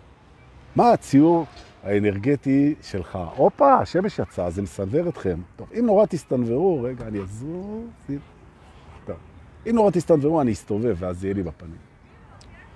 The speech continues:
כי היום התחלתי מוקדם, אז המקום לא מתאים. הנה, הנה השמש, השמש. טוב, בואו נקווה שזה, נורא תתלוננו. אבל האמת שהתמונה זה לא הסיפור פה.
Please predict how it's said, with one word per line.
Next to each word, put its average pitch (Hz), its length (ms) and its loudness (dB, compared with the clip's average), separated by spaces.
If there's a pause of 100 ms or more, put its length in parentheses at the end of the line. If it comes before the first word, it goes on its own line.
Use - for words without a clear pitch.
(300)
כי - 100 -14
היום 113 140 0
התחלתי 131 360 0
מוקדם, 113 400 0
אז 87 120 -4
המקום 95 420 -6
לא 110 100 -6
מתאים. 98 360 -12
הנה, 95 260 -10
הנה 104 140 -10
השמש, 110 640 -14
השמש. 82 420 -20
טוב, - 100 -20 (500)
בואו 104 120 -12
נקווה 85 340 -14
שזה, 78 300 -18 (1120)
נורא 135 240 4
תתלוננו. 101 560 -2
אבל 147 140 4
האמת 226 440 0 (260)
שהתמונה 117 760 -2
זה 101 200 0
לא 117 120 4
הסיפור 80 460 -8
פה. - 100 -20